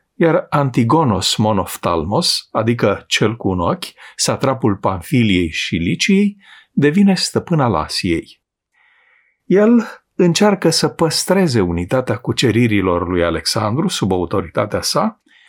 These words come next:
și se proclamă regent, dar acest act va declanșa al treilea război al diadochilor.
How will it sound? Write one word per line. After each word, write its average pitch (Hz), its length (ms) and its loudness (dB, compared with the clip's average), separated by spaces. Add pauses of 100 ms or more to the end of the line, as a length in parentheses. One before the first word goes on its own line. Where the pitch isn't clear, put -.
(140)
și - 140 0
se 170 160 2
proclamă 156 600 0
regent, 104 640 0 (340)
dar 104 200 0
acest - 440 -2
act - 440 -4 (200)
va 147 200 -2
declanșa 139 800 -2 (100)
al 120 220 0
treilea 160 460 2
război 104 440 0
al 104 140 -2
diadochilor. 90 880 -2